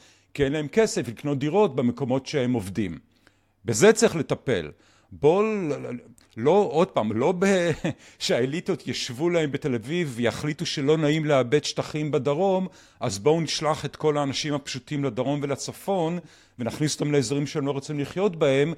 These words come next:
בשביל להגן על המדינה. שהצבא יגן על המדינה, זה תפקידו. שזה, זה מה שהוא צריך לעשות. אגב, אומרים גם לפעמים שצריך לש-, לחיות על השטחים האלה,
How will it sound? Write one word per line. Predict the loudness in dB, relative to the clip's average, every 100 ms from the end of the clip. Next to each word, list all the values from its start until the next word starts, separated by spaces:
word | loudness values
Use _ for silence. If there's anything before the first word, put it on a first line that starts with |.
| -8
בשביל | -8 -2 0
להגן | 2 4 4
על | 2
המדינה. | 4 4 2
שהצבא | 2 0 2 4 4
יגן | 4 2 0
על | 0
המדינה, | -2 -4 -4
זה | -4 -4
תפקידו. | -4 -6 -6 -2 -2 -2 _ _ _ _
שזה, | -8 2 2 2
זה | 0 0
מה | 0
שהוא | -4 -4
צריך | -6 -4
לעשות. | -4 -6 -8 -10 -12 _ _ _ _ _ -10
אגב, | 0 0 0
אומרים | -4 -2 -2
גם | 0 -2
לפעמים | -6 -8 -8 -8 -8
שצריך | -10 -10 -8 -8 -8
לש-, | -8 -8 -8 -12 -12
לחיות | -12 -6 -4 -2
על | -2
השטחים | -6 -6 -6 -4 0
האלה, | 0 0 0